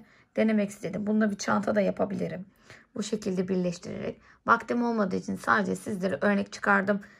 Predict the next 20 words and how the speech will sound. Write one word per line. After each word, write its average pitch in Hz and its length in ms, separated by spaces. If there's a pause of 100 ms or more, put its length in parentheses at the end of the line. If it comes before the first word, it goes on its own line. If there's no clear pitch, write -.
(140)
Yorum 233 340
sizin. 208 400 (280)
Bu 220 60
örnek, 247 400 (180)
örnekler 233 600
neler 220 320
yaparsınız? 214 680 (240)
Yorum 226 240
kısmına 185 320
yaparsanız, 214 560 (300)
yazarsanız 214 520 (100)
sevinirim 214 460
arkadaşlar. 214 600 (380)
Güzel 226 300
modellerde 214 600
görüşmek 196 600
üzere 175 300
diyor. 175 280
Umarım 190 360 (320)
beğenmişsinizdir. 185 880